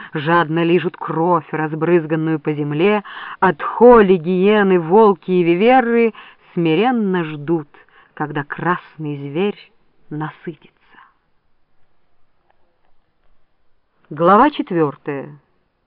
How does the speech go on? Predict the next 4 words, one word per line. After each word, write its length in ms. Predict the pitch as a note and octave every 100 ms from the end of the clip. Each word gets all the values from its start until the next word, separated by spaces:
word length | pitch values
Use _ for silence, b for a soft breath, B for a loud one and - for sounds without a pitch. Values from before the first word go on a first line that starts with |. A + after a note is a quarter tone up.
| _ _ _ -
Люди 500 | D#3 F#3+ B3+ B3+ B3+ _ _ _ _ _ -
и 100 | D#3
красный 640 | - D3+ F3+ - D#3+ D#3
зверь. 380 | C#3+ C3+ D3+